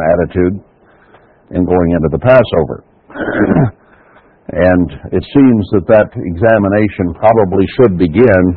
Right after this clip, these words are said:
on the first day of the first month. That gives us fourteen days of actually examining ourselves and seeing what, uh, what we need to change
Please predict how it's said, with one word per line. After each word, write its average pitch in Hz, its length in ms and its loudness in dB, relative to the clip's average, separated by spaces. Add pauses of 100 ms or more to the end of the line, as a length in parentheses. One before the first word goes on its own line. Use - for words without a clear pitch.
(260)
on 90 160 0
the 87 160 -2
first 107 400 2
day 101 260 6 (540)
of 82 160 -2
the 87 160 0 (160)
first 92 320 0
month. 120 320 0 (880)
That 92 160 0
gives 95 240 2
us 87 160 -4
fourteen 95 560 0
days 90 460 2 (100)
of 76 80 -6
actually 85 560 -2
examining 80 640 0
ourselves 78 640 -2
and 82 160 -8
seeing 90 340 0 (840)
what, 87 240 0
uh, - 480 -8 (160)
what 98 160 2
we 90 160 2
need 92 160 0
to 78 80 -6
change 107 460 -2